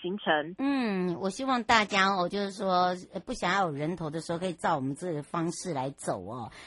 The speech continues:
Speaker 2: 那刚刚讲的，你知道这个主要这个三地门，对不对？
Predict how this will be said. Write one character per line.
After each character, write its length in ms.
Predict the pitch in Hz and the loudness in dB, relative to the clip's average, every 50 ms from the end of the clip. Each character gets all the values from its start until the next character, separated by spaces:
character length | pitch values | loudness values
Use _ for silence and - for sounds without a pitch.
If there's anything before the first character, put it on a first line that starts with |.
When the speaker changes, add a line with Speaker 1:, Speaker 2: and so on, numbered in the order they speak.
| - - | -8 -2
Speaker 2:
那 180 | 233 226 214 | 0 0 0
刚 180 | 208 - 247 240 | 2 2 2 2
刚 220 | 240 240 214 214 | 2 2 2 0
讲 220 | 190 202 170 147 147 | 4 4 4 4 4
的， 80 | 160 | 2
你 320 | 165 170 175 175 160 160 160 | 4 4 4 4 4 4 2
知 120 | 160 190 | 2 2
道 220 | 180 214 196 185 180 | 2 4 4 4 2
这 100 | 185 196 | -2 -4
个 220 | 175 202 180 175 - - - - | 0 0 0 0 -2 -8 -20 -10
主 200 | - 190 175 170 | -4 -2 -2 0
要 280 | 175 196 269 262 226 214 | 4 6 6 6 6 4
这 80 | 226 208 | 2 -2
个 80 | 202 | -2
三 260 | 185 - 208 202 208 | 0 0 2 2 2
地 160 | 196 208 190 180 | 0 0 0 0
门， 220 | 160 147 139 135 | 0 0 0 -2
对 100 | - 165 | -4 -4
不 60 | 156 | 0
对？ 200 | 165 170 156 139 | 0 2 0 0